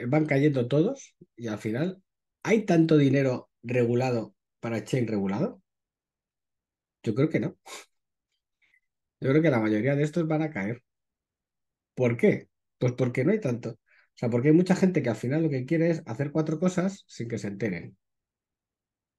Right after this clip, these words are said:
Y, y, y tampoco tiene nada que ver con el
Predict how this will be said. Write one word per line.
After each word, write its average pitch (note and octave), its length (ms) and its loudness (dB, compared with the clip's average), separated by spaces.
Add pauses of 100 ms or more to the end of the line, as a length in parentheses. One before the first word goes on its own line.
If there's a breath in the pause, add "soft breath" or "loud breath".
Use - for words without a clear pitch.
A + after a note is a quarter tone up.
(320)
Y, - 240 -10
y, - 180 -12
y C#3+ 120 0
tampoco F3 360 4
tiene F3+ 240 6
nada C#3+ 160 4
que B2 120 2
ver B2+ 160 2
con A#2 160 0
el G#2+ 340 -2